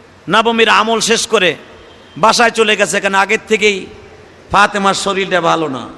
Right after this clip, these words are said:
রোজা রেখেছে, শরীরটা ভালো না, আগের থেকে অসুস্থ, অসুস্থ ভাব। বিবির অসুস্থ অবস্থায় স্বামী যদি ঔষধও এনে দেয়, হযরত আলীর সব হয়ে যাবে।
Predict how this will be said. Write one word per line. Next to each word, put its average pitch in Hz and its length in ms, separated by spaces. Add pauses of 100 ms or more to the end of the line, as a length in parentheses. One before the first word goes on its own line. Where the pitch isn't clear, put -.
(720)
রোজা 196 360
রেখেছে, 190 520
শরীরটা 196 420
ভালো 185 260
না, 151 220 (420)
আগের 202 280 (100)
থেকে 233 180
অসুস্থ, 220 460
অসুস্থ 208 480
ভাব। 170 600 (600)
বিবির 247 380
অসুস্থ 247 460
অবস্থায় 247 600
স্বামী 226 360
যদি 220 220
ঔষধও 226 600
এনে 247 200
দেয়, 175 380 (720)
হযরত 190 240
আলীর 190 340
সব 175 260
হয়ে 147 160
যাবে। - 380